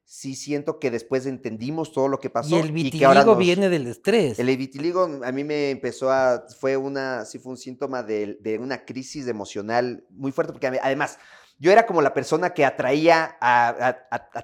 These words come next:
Speaker 1: todo el talento de Enchufe, o sea, era como, "Oye, ¿quieres actuar? Oye, ¿quieres escribir? Oye, ¿quieres ni sé qué?". Y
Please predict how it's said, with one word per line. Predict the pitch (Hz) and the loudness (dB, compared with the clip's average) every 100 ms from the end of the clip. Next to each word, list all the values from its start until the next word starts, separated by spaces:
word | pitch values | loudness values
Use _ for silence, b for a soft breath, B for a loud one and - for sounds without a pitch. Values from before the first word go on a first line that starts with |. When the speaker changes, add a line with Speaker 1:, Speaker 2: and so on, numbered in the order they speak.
| - | -10
Speaker 1:
todo | 143 160 | -4 -4
el | 170 | -2
talento | - 156 143 127 | -2 -2 -4 -8
de | 104 | -14
Enchufe, | - 98 92 | -18 -16 -12
o | |
sea, | 123 | -4
era | 120 135 | -4 -4
como, | 127 117 | -6 -8
"Oye, | 143 170 | -8 -8
¿quieres | 170 170 131 | -4 -4 -4
actuar? | - 120 120 117 | -6 -6 -6 -6
Oye, | 120 131 | -10 -10
¿quieres | - 156 | -8 -8
escribir? | 123 110 117 120 | -8 -18 -18 -10
Oye, | 147 143 147 | -8 -8 -6
¿quieres | 160 147 | -6 -6
ni | 127 | -10
sé | 123 | -10
qué?". | 131 127 b b b b | -10 -10 b b b b
Y | 127 | -20